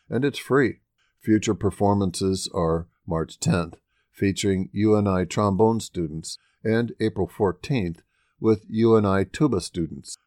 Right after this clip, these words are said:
Also on Friday, Arch Allies at Electric Park. The tribute band Arch Allies will perform at Valentine's Night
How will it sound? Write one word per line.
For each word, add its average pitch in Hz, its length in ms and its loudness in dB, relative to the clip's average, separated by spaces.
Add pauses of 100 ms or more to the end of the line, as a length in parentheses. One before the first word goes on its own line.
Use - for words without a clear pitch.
(140)
Also 101 460 4
on 90 180 4
Friday, 85 560 2 (480)
Arch 127 380 4 (120)
Allies 95 640 4 (100)
at 98 280 0 (360)
Electric 98 520 0
Park. 113 340 2 (460)
The 104 80 0
tribute 117 520 4
band 92 440 0 (200)
Arch 104 400 2
Allies 90 600 0 (400)
will 117 360 4
perform 120 680 2
at 101 340 0
Valentine's 110 800 0
Night 80 340 -2